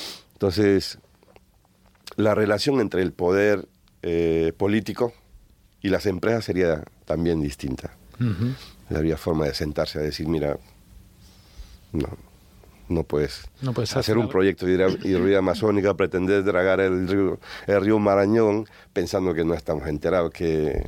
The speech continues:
Speaker 1: eso sería un grave daño, ¿no?". Y que es un daño para los que vivimos aquí y para el planeta en general. Porque tú <clears throat> dragas, pones tu empresa,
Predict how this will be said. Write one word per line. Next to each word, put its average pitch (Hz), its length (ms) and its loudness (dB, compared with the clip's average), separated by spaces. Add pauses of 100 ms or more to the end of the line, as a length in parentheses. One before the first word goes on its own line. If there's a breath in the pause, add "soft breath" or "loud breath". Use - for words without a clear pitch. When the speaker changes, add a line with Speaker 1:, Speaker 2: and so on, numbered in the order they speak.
Speaker 1:
eso 80 240 -6
sería 90 240 0
un 90 220 -2
grave 85 300 0
daño, 76 320 -2
¿no?". 90 200 -8 (680 loud breath)
Y 101 120 -6
que 101 140 -2
es 95 120 -4
un 107 120 2
daño 110 340 2
para 101 520 2 (160)
los 101 320 0
que - 140 -10
vivimos 98 500 -2
aquí 123 320 -8 (600)
y 92 100 -2
para 85 200 0
el 80 80 -2
planeta 90 380 -2
en 82 80 -4
general. 85 360 -2 (920 soft breath)
Porque 90 220 -4
tú 120 240 0 (320)
<clears throat> 117 360 -4
dragas, 101 680 0 (880)
pones 90 300 -2
tu 90 80 -4
empresa, 92 580 0